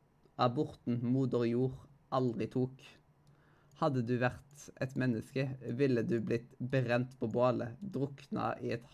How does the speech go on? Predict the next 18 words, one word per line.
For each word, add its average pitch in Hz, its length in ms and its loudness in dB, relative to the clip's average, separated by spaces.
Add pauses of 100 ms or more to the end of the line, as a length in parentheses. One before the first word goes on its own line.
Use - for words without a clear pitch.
hav 123 280 0
av - 80 -4
menneskehetende 120 880 -2
haier. 120 380 0 (520)
Du 147 120 4
er 147 60 8
nåtidens 139 580 2
svar 127 240 0
på 131 100 -8
Quisling. 131 640 -2 (760)
Eh, 131 180 2 (220)
på 143 260 8
deg 139 420 4
står - 640 0
det 120 200 0
Made 131 360 4
in 117 160 -2
China. 127 480 -2